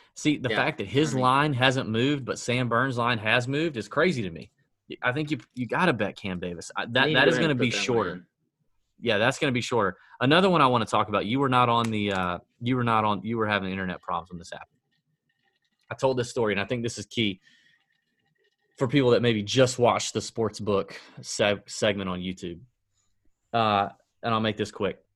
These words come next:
Speaker 1: I talked to two Korn Ferry Tour players in the last ten days. Two players on the Korn Ferry Tour. And I said, "Who's better,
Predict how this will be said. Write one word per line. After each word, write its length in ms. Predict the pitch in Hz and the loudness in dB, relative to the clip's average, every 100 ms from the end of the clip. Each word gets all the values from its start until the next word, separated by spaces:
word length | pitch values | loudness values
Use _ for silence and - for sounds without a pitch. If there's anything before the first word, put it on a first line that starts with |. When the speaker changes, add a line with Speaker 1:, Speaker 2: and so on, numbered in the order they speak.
| _ _ _ | _ _ _
Speaker 1:
I 80 | 110 | -6
talked 340 | - 123 85 - | 0 0 0 -4
to 240 | 113 104 101 | -2 -2 -4
two 360 | - - 160 170 | -8 2 2 2
Korn 260 | - 135 127 | -2 -4 -4
Ferry 260 | 123 117 | -2 -4
Tour 220 | 110 117 | -2 -4
players 480 | 98 107 98 82 - - | -2 -2 -2 -4 -10 -10
in 120 | 107 | -6
the 80 | 98 | -4
last 520 | 98 95 90 - _ _ - | -2 -2 -4 -12 _ _ -8
ten 220 | 117 104 | -6 -2
days. 440 | 92 60 - - _ _ _ _ - | -4 -6 -12 -20 _ _ _ _ -6
Two 320 | - 202 202 | 2 2 2
players 480 | 202 170 131 - - | 0 2 2 0 -8
on 100 | 110 | -10
the 60 | 107 | -6
Korn 200 | 110 95 | -6 -6
Ferry 160 | 82 | -8
Tour. 240 | 87 82 - | -10 -14 -10
And 80 | 101 | -6
I 60 | 98 | -6
said, 280 | - 92 - - | -4 -8 -8 -4
"Who's 200 | 143 127 | -2 -2
better, 380 | 110 95 80 | 0 -2 -4